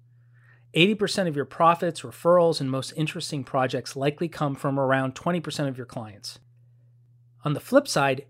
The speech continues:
twenty percent of your clients are likely taking up around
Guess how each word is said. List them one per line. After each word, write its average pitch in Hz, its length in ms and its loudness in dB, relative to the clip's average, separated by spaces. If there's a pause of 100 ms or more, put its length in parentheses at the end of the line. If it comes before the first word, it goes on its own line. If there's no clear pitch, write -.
twenty 214 240 0
percent 190 260 -4
of 143 100 -4
your 135 120 -4
clients 233 500 -2
are 170 140 -6
likely 151 400 -2
taking 156 420 -4
up 147 140 -2
around 135 280 -2